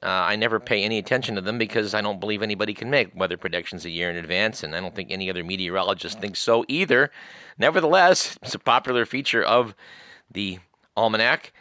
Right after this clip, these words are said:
And when back in nineteen thirty-eight, editor Roger Scafee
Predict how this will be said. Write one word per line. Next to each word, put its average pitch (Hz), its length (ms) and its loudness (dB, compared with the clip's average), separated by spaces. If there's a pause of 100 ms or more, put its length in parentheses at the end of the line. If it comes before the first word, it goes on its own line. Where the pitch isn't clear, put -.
(420)
And 156 320 4
when 120 200 2
back 120 220 4
in 113 80 -2
nineteen 117 360 -2
thirty-eight, 113 420 2
editor 104 280 -2
Roger 101 320 0
Scafee 110 460 -4